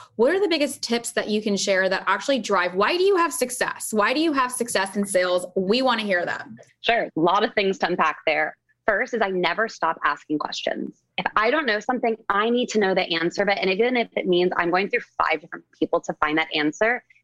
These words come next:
Speaker 2: it's important to me that I know it and that I'm able to educate others on it as well. So that's something that's always been really important to me. And two, I always make suggestions. If something doesn't seem right, I'm not afraid to open my mouth and say,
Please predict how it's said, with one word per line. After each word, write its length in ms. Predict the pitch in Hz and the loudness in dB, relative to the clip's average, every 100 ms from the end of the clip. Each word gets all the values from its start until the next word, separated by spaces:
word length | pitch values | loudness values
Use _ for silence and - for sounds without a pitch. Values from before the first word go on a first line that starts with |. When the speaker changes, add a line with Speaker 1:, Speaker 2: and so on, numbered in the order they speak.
| _ | _
Speaker 2:
it's 140 | 226 | -4
important 260 | 240 208 214 | -2 -2 0
to 40 | |
me 80 | 240 | 0
that 120 | 196 | 0
I 80 | 170 | 0
know 320 | 160 165 165 | 0 2 2
it 120 | 233 269 | 0 -4
and 80 | 190 | -2
that 80 | 185 | -2
I'm 120 | 180 - | -2 -2
able 120 | 175 190 | -2 -2
to 80 | - | -2
educate 400 | 175 170 175 151 | -4 -4 -4 -2
others 240 | 175 - - | -4 -4 -4
on 160 | 165 160 | -4 -4
it 60 | - | -4
as 160 | 165 156 | -4 -2
well. 360 | 156 - - - _ _ | -2 -2 -6 -12 _ _
So 300 | - 190 156 | -2 2 2
that's 300 | - 196 190 | 0 -2 -2
something 240 | - 208 202 | -2 0 0
that's 200 | 185 - - - | 0 -4 -8 0
always 260 | 214 208 | 2 2
been 200 | 202 196 | 0 0
really 200 | 190 185 | 2 2
important 400 | 185 190 170 170 | 0 0 -2 -4
to 100 | 160 | -2
me. 240 | 165 165 - _ - | 0 0 -4 _ -4
And 160 | 180 | -4
two, 260 | - - 240 | -2 2 2
I 140 | 262 - - | 2 0 0
always 280 | 208 254 | 2 4
make 180 | 220 190 | 2 0
suggestions. 840 | - 175 - - - - 107 - - _ _ | -4 -6 -4 -4 -4 -4 -4 -6 -14 _ _
If 100 | 202 - | -4 -4
something 560 | - - 202 208 269 233 | -8 -2 -2 0 2 2
doesn't 540 | - 180 185 196 - | 0 0 2 0 -4
seem 340 | - - 175 180 | -6 0 2 4
right, 360 | 160 156 180 - | 2 2 0 -2
I'm 160 | 170 170 | 0 2
not 180 | 156 | 2
afraid 540 | 180 185 - 156 165 170 | 0 -2 -4 -2 -2 -4
to 180 | - 170 | -4 -2
open 160 | 170 | 0
my 120 | 170 | 0
mouth 240 | 160 151 165 | 0 0 -2
and 140 | 170 165 | -4 -2
say, 260 | 170 160 | 0 -2